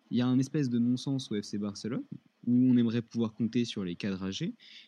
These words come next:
mais les jeunes sont la force du F C Barcelone, sans aucun doute, puisque c'est eux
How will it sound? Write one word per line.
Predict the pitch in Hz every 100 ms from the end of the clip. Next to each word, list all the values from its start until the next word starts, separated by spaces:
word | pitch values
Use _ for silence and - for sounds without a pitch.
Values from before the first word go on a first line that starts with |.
| _
mais | 110 117 131 120 107 -
les | 110 120
jeunes | 107 135 175
sont | 147 - 170 180
la | 127
force | 113 139 135 117
du | 117
F |
C | -
Barcelone, | 113 120 156 156 107
sans | - 117 123
aucun | 127 143
doute, | 151 139 - -
puisque | 170 - -
c'est | 117 123 -
eux | 135